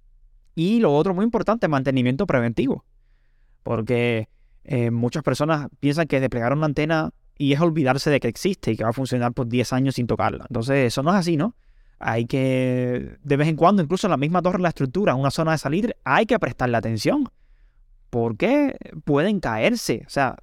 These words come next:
las antenas se han caído, las torres se pueden caer, la corrosión es tan, ya que desintegra el metal, básicamente, ¿no? Entonces,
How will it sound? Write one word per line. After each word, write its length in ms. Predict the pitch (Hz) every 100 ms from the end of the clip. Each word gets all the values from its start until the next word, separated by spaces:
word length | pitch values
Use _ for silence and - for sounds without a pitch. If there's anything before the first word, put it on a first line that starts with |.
| -
las 160 | 123
antenas 300 | 120 120 143
se 40 | 160
han 80 | 160
caído, 400 | 131 151 220 170
las 240 | 143 -
torres 260 | 160 240 226
se 120 | 151
pueden 240 | 156 196
caer, 340 | 147 117 220 220
la 120 | 127
corrosión 440 | 143 139 135 175
es 80 | 185
tan, 320 | 180 196 202
ya 160 | 120 -
que 220 | 208 156 _ -
desintegra 760 | 135 143 170 139 160 214 123 127 _ _ _ -
el 160 | 135
metal, 460 | 127 117 113 107 - -
básicamente, 580 | 76 117 117 104 - -
¿no? 120 | -
Entonces, 640 | 127 117 117 123 107 -